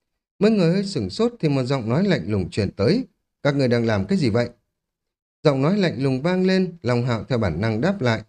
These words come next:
"Hầm thịt." "Không đúng, ngươi là ai?" Giọng nói này rất lạ, Long Hạo đột nhiên quay đầu, một con ngọc long bay lơ lửng, thân thể hư nhược, co giật không ngừng,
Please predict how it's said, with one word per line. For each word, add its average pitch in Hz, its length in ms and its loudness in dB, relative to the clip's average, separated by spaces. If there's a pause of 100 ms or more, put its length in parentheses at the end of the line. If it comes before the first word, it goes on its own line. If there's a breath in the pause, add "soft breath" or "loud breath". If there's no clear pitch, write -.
(220)
"Hầm 101 240 0
thịt." 113 220 0 (600)
"Không 131 220 0
đúng, 135 220 0 (100)
ngươi 127 180 2
là 101 100 -2
ai?" 120 280 -2 (480)
Giọng 135 240 0
nói 190 140 0
này 139 200 0
rất 208 220 -4
lạ, 127 300 0
Long 160 240 2
Hạo 131 140 -2
đột 98 220 -4
nhiên 117 200 0
quay 131 220 0
đầu, 98 300 0 (260)
một 156 200 2
con 220 160 0
ngọc 127 200 -2
long 123 220 0
bay 123 180 0
lơ 120 180 0
lửng, 104 320 -2
thân 131 160 0
thể 101 280 0
hư 135 140 2
nhược, 120 360 -2
co 120 180 0
giật 107 220 -2
không 175 220 0
ngừng, 101 220 0